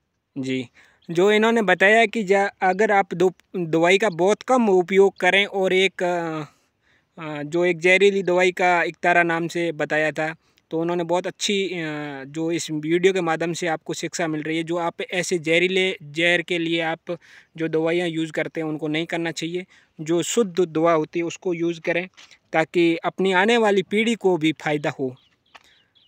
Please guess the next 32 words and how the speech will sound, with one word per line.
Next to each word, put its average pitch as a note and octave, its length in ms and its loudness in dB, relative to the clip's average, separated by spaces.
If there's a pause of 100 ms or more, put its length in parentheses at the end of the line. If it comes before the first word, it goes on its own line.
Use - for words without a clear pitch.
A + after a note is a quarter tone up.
(100)
तो E3 120 0
इन्होंने F#3 220 0
बहुत G3+ 280 0
अच्छी A3 300 0
हमारे F3 280 0
को F3+ 80 0
जानकारी F3 480 0
दी F3+ 200 -2
है, F#3 120 0
और E3+ 160 -4
हमको F3 420 -2
भी G3+ 120 -2
नॉलेज F3+ 460 0
नहीं F#3+ 220 -2
है F#3 100 -2
कि F3+ 120 -6
इसके F3 220 -8
अंदर F3 180 -6
क्या-क्या E3+ 400 0
डालते D#3+ 340 -4
हैं, D#3+ 80 -6
क्या-क्या D#3+ 300 -4
नहीं D#3+ 160 -6
डालते D#3 300 -4
हैं। E3 80 -6
तो E3+ 100 -4
मोतीराम D#3 500 -4
जी D#3 100 -6
ने D#3+ 100 -6
अपने D#3 240 -10
को D#3+ 160 -8
पूरी D#3 420 -6